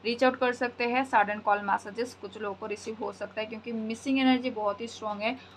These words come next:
और वो आपको खोना नहीं चाहते हैं, आपको protect करना चाहते हैं, आपको secure करना चाहते हैं। साथ ही साथ financial कुछ good news यहाँ पर उनको receive हुआ है, या फिर financial life में अगर problem था तो वहाँ पर success मिलने की chances आज के दिन में मुझे नज़र आ रहा है।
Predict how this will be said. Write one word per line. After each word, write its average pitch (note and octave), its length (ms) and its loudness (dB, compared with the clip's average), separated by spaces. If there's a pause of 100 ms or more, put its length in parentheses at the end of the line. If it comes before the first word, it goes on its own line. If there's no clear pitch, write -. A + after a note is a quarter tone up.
(180)
और G#3 120 4
वो A3 140 4
आपको A#3 240 4 (160)
खोना A3+ 280 2
नहीं G#3 200 -4
चाहते F#3+ 360 -4
हैं, F3+ 120 -10
आपको G3 320 2 (140)
protect G#3 480 0
करना G3 300 0
चाहते G3 320 -4
हैं, F#3+ 60 -6
आपको A3 140 -10
secure G3+ 600 2
करना F#3+ 320 0
चाहते - 340 -6
हैं। - 180 -10 (640)
साथ A3 200 4
ही B3+ 80 0
साथ C4+ 240 0
financial B3 680 2
कुछ B3 400 -8
good G#3 200 0
news A#3 500 0
यहाँ G3+ 200 2
पर G#3+ 360 0 (180)
उनको G#3+ 220 -6
receive G#3+ 360 -6
हुआ A3+ 180 8
है, A3+ 200 0
या G#3 120 -2
फिर G#3+ 160 -6
financial A3 580 -2
life G3+ 320 2
में A3+ 180 -2 (460)
अगर G3+ 200 4
problem G#3+ 440 2
था A3+ 200 2
तो A3 140 -6
वहाँ A3 200 -2
पर A3+ 160 -10
success A#3+ 460 -6
मिलने A3 260 -6
की A3 100 -14
chances G3+ 460 -8
आज G3 160 -4
के F#3+ 120 -12
दिन G3+ 140 -6
में G#3 120 -6
मुझे G3+ 220 -10
नज़र F#3 280 -10
आ F#3 140 -2
रहा F#3 120 -4
है। G3+ 180 -10